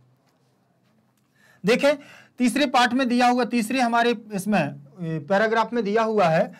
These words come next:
कि सूर्योदयात पूर्वमेव सह तत्रोपस्थिता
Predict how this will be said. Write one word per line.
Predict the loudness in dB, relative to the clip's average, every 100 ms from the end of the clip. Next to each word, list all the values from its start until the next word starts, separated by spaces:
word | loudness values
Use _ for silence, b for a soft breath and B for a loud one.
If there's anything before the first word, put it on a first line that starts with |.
| B B -4
कि | -2
सूर्योदयात | -2 -2 0 0 2 2 2 4 4 4 2 0
पूर्वमेव | -8 -6 -4 0 0 2 0 0 -4 -10 -16
सह | -12 -2 0 0
तत्रोपस्थिता | -2 -6 -6 -6 -6 -4 -8 -10 -10 -6 -6 -8